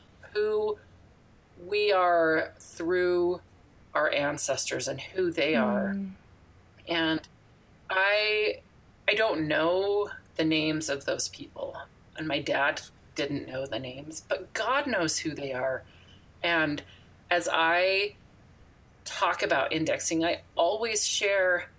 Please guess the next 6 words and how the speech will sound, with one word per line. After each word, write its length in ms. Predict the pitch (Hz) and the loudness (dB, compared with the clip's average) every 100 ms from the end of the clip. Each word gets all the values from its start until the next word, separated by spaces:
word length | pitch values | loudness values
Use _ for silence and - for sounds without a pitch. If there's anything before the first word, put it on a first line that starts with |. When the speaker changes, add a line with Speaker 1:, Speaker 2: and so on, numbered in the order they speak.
| - - | -20 -4
Speaker 1:
this 320 | 170 165 - | 0 2 2
record, 520 | 170 170 - 127 - - - - - - - - - - | 0 0 -2 -4 -6 -12 -20 -20 -20 -20 -20 -20 -20 -8
and, 400 | - 165 294 - - - - - - - - - - - _ - - | 0 2 2 -2 -8 -18 -20 -20 -20 -20 -20 -20 -20 -20 _ -8 -4
and 300 | 185 175 147 | -2 -2 -2
they 240 | 180 196 | 0 0
know 600 | 226 202 175 165 170 190 | 0 0 2 2 2 -2